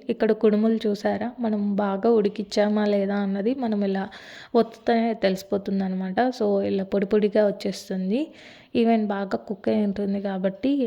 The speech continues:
టేస్ట్ కూడా చాలా బాగుంటుంది. పిండి పిండిగా అస్సలు ఉండదన్నమాట. మామూలుగా ఇడ్లీలు మనము స్టీమ్ చేస్తే ఎలా వస్తాయో అలానే ఇవి కూడా పొడి పొడిగా వచ్చేస్తుంది. And ఇంక ఇప్పుడు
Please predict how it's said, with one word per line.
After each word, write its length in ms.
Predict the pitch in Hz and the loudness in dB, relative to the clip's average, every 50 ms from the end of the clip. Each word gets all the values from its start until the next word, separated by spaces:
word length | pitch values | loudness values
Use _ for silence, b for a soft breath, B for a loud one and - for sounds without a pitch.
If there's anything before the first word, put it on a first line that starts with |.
| 202 190 - _ _ | -2 -4 -10 _ _
టేస్ట్ 340 | - 214 208 214 208 214 - | -2 0 0 0 -2 -4 -10
కూడా 240 | - - 214 220 226 | -8 -4 -2 -2 -2
చాలా 380 | 220 - 196 196 190 196 208 214 | -2 -4 -4 -4 -2 0 0 0
బాగుంటుంది. 640 | 202 202 196 196 202 196 190 196 196 190 185 190 240 | 0 -2 -4 -4 -4 -4 -4 -4 -4 -4 0 -2 -2
పిండి 320 | 233 - 233 220 208 208 | 0 2 2 4 4 2
పిండిగా 360 | 208 214 214 214 214 208 208 202 | 2 2 2 2 2 2 0 -2
అస్సలు 320 | 190 - - 202 202 202 202 | -4 -4 -2 -2 0 0 0
ఉండదన్నమాట. 600 | 196 185 185 190 190 190 190 190 185 185 185 185 214 | 0 0 0 0 0 0 0 -2 -2 -2 -2 -2 -2
మామూలుగా 420 | 220 240 220 202 196 202 220 214 220 | -2 0 0 0 0 0 2 4 4
ఇడ్లీలు 460 | 214 190 190 208 214 226 226 226 233 | 2 4 2 2 2 4 4 4 4
మనము 340 | 233 226 214 208 208 208 214 226 | 2 2 2 2 2 2 2 0
స్టీమ్ 340 | 220 - - - 233 247 262 247 | 0 -2 -2 -2 0 0 0 0
చేస్తే 280 | - 240 226 - - 226 | 0 0 0 2 2 2
ఎలా 180 | 214 202 202 202 | 2 2 2 2
వస్తాయో 400 | 208 202 208 - 202 196 202 226 247 | 0 0 0 0 0 2 2 2 2
అలానే 420 | 240 220 208 208 208 208 220 240 233 | 2 2 0 2 2 2 2 2 0
ఇవి 180 | 226 208 208 208 | 2 2 2 2
కూడా 260 | 208 208 202 247 277 302 B B B B B B B B B B _ - | 2 2 4 2 2 0 B B B B B B B B B B _ 2
పొడి 160 | 240 226 220 220 | 4 4 4 4
పొడిగా 340 | 220 214 214 208 214 214 208 220 220 214 208 196 | 2 2 2 2 2 2 2 4 2 0 0 -2
వచ్చేస్తుంది. 760 | 190 - - 202 196 190 - - 190 185 175 175 175 185 233 294 330 B B B B - | -4 -4 -2 -4 -4 -4 -4 -4 -4 -4 -4 -4 -4 -4 -4 -4 -6 B B B B -4
And 100 | 208 202 208 | -2 -2 -2
ఇంక 120 | 202 - 208 | -2 -4 -4
ఇప్పుడు 180 | 190 208 208 | -2 -2 0